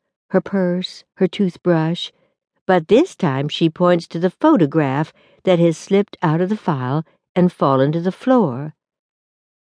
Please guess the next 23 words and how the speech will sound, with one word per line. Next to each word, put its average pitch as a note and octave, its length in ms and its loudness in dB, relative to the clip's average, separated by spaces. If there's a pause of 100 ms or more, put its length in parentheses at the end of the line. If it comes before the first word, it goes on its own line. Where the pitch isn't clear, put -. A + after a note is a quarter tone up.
(380)
I G3 60 4
reach F#3+ 360 2
down D3+ 280 0
to C#3+ 80 -4
get D3+ 260 0
it. A#2+ 260 -14 (720)
"Want A3+ 300 2
to A#3 80 -2
see A#3+ 220 2
my A3 220 6
newest A3 580 4
client?" B3+ 560 2 (160)
I D#3+ 100 0
ask C#3 400 -4
her. C#3+ 200 -4 (420)
"His G#3+ 280 4
name F3+ 300 4
is D#3 240 -4 (140)
Sherman." C#3 720 0 (1200)
She A#3+ 220 4
studies G#3+ 520 2
the D#3+ 100 -4
photo, C#3+ 580 0